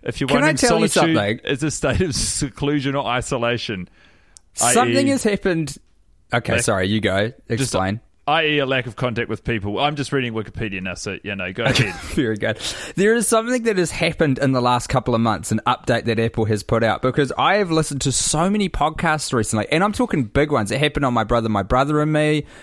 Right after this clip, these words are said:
Speaker 2: recently. It happened on Pod Save America, where Siri just suddenly started listening and babbling back to them.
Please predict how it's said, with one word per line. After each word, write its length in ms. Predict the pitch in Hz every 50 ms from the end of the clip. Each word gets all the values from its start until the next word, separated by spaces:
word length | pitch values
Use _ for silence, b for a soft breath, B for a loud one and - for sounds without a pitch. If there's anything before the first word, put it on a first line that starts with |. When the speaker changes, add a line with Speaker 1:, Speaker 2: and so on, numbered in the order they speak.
| B -
Speaker 2:
recently. 560 | 139 147 156 143 - 156 135 139 147 139 139 127
It 100 | 107 123
happened 240 | 127 143 135 - 143
on 120 | 127 113 98
Pod 280 | - - 135 135 131
Save 280 | - - 139 127 120 117
America, 720 | 113 117 127 135 135 139 139 131 - 147 135 131 131 127 B B B B B B B -
where 540 | - 143 143 160 160 156 156 151 147 - - - _ _ _ -
Siri 540 | - - - - 165 165 175 175 175 170 156
just 240 | - 160 143 -
suddenly 400 | - 151 143 139 139 143 143 143
started 680 | 135 - - - 135 131 135 131 131 127 120 120 120 -
listening 440 | 131 127 139 143 - - 156 147 135
and 120 | 117 101
babbling 460 | - 120 123 131 120 127 123 117 110
back 240 | 98 123 139 - -
to 100 | - 160
them. 280 | 151 170 208 254 302